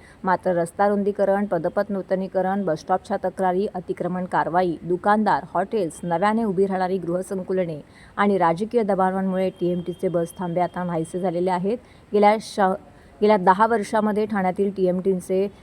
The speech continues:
दीडशे बसस्टॉप गायब झाले असल्याचं परिवहन प्रशासनाने कबुली दिली असताना उर्वरित बसथांब्यांना अतिक्रमणाचा विळखा, तर काही ठिकाणी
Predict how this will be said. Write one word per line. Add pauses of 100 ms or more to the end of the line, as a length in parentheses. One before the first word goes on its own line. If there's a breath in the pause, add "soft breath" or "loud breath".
(120)
दीडशे
बसस्टॉप
गायब
झाले
असल्याचं
परिवहन
प्रशासनाने
कबुली
दिली
असताना (320 loud breath)
उर्वरित
बसथांब्यांना
अतिक्रमणाचा
विळखा, (440 loud breath)
तर
काही
ठिकाणी